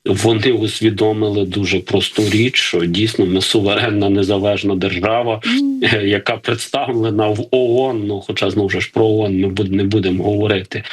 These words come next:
Speaker 1: Про погане не можна у вихідний день говорити. Але, е, ми країна, яка абсолютно має всі атрибути незалежної суверенної держави.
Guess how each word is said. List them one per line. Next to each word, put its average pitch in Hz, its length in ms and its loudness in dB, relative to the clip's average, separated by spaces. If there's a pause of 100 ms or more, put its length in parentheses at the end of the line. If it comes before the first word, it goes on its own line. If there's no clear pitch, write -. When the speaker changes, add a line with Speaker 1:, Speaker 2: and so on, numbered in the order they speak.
(280)
Speaker 1:
Про 113 160 0
погане 110 440 0
не 117 120 4
можна 101 380 0
у 92 260 -2
вихідний 101 440 0
день 98 260 0
говорити. 151 540 0 (640)
Але, 127 960 2
е, 123 100 0 (680)
ми 117 360 0
країна, 123 580 0
яка 107 480 0
абсолютно 120 580 0
має 107 280 0
всі 110 260 0
атрибути 107 720 0
незалежної 101 680 0
суверенної 101 720 0
держави. 107 600 0